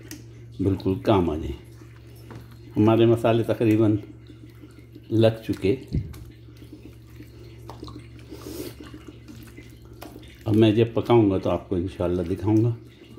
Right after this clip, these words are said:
जब तक के लिए मुझे इजाज़त। अल्हम्दुलिल्लाह, हमारे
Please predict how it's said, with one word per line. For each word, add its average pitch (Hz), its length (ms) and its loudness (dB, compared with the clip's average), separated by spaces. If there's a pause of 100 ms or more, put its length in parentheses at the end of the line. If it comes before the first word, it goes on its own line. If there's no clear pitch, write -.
(580)
जब 98 220 -4
तक - 200 -2
के 101 60 -4
लिए 87 260 0
मुझे 90 260 0
इजाज़त। 87 380 -2 (2250)
अल्हम्दुलिल्लाह, 139 880 4
हमारे 127 720 -2